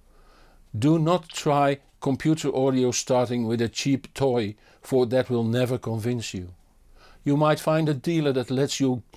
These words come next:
try gear before you buy, or is willing to take it back if the product doesn't please you.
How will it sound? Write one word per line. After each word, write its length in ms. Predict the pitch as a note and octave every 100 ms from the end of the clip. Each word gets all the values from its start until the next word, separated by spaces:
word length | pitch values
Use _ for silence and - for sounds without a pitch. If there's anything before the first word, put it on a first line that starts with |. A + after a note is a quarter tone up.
| _ -
try 320 | - D3 D3
gear 340 | A2+ B2+ C3
before 360 | B2+ A#2 C3+ B2+
you 140 | A#2
buy, 420 | G#2+ B2 A2+ E2+ - _ - -
or 160 | E3
is 140 | D#3+ C#3
willing 280 | D3+ D3 C#3+
to 100 | C3
take 280 | C#3 C3
it 140 | B2 G#2+
back 260 | B2 A#2+
if 80 | B2
the 100 | -
product 400 | - C3 A#2 G2+
doesn't 400 | A#2 G#2+ A2+ G#2+
please 380 | C#3+ C3+ A2+ -
you. 180 | E2+